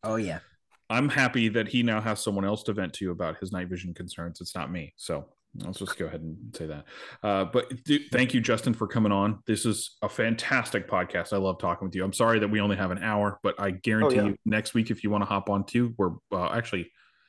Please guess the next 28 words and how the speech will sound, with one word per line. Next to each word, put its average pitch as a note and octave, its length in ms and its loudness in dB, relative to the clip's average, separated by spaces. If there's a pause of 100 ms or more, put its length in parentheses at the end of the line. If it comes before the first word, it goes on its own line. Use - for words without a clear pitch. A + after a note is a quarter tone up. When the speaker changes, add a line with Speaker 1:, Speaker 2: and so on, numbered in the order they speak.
(120)
Speaker 2:
I B2 60 0
don't B2+ 80 6
know A#2+ 80 6
what's A2+ 140 2
going G#2+ 160 4
on F2+ 100 0
next E2 240 -4
week. F2+ 160 -4
We'll, D#3+ 180 6
we'll C#3+ 100 8
Speaker 1:
Uh, C#3+ 40 10
Speaker 2:
fig- C3+ 100 8
Speaker 1:
next, - 360 6
next E3+ 260 4
week A3 200 4
is, E3+ 240 6
uh, D#3 300 8
Mike D3 320 6
from B2 240 0
Matt B2+ 240 2
Bach. A#2+ 340 4
So B2+ 160 0
we're C3 120 6
gonna C3+ 140 10
be C#3 120 10
chatting C3+ 480 6
night B2+ 260 2
vision B2+ 720 4